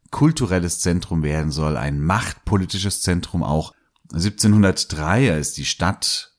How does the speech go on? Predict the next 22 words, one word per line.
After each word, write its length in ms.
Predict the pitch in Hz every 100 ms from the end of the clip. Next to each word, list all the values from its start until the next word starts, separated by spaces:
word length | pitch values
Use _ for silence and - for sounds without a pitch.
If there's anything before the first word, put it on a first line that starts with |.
| _
hier 300 | - 71 71
aus 240 | 92 98
dem 160 | 85 80
Sumpf 320 | 85 127 -
erhoben 540 | 71 73 95 90 82
wird, 240 | 80 80 - - _ _
ist 240 | 67 -
davon 340 | 65 64 - -
aber 240 | 62 -
noch 280 | 60 - - -
überhaupt 640 | 95 80 73 65 65 -
gar 240 | 71 64
nichts 600 | 60 60 - - - - _ -
zu 140 | -
spüren. 580 | 95 - - 131 104 98 _ _ _ _ _ _ _ _
Unter 800 | 95 95 101 95 90 90 82 69 -
wirklich 640 | 69 90 107 101 92 -
erbärmlichen 960 | 87 78 - 87 98 104 90 - 85 76
Bedingungen 720 | 82 78 69 65 69 69 67 - -
müssen 480 | 82 78 85 85
entlaufene 840 | - 85 87 85 85 95 87 82 78
Bauern, 800 | - 85 87 87 87 85 85